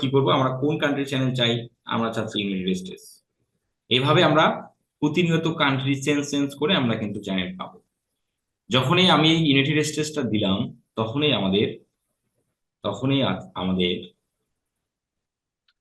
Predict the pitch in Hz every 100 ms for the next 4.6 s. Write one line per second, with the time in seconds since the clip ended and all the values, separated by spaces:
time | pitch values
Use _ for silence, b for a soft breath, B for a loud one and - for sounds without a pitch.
0 | _ _ _ _ _ _ _ _ _ _
1 | _ _ _ _ _ _ _ _ _ -
2 | 98 117 107 101 110 107 98 107 113 110
3 | 107 101 98 104 95 90 - 135 - _
4 | _ _ - 98 95 107